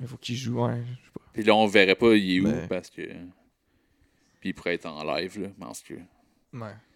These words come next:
Speaker 2: je pense que s'il sait qu'est-ce qu'il fait, il va trouver une solution pour, euh, contrer les, les trolls.
Speaker 1: Ouais, ben là, c'est ça, là, il,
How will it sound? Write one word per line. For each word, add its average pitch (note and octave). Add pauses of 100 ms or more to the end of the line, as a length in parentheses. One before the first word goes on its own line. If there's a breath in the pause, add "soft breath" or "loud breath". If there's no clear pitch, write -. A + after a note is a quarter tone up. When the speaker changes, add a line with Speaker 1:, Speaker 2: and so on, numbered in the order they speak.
(1600)
Speaker 2:
je -
pense B2
que F#2
s'il C#3
sait E3+
qu'est-ce B2+
qu'il -
fait, G2 (160)
il G#2+
va F#2+
trouver G#2+
une G#2
solution F#2
pour, F2+
euh, D#2+ (640)
contrer F#2+
les, E2+
les C#2
trolls. E2
Speaker 1:
Ouais, A#2+
ben A#2+
là, B2
c'est A#2+
ça, A#2+
là, A2+
il, A2+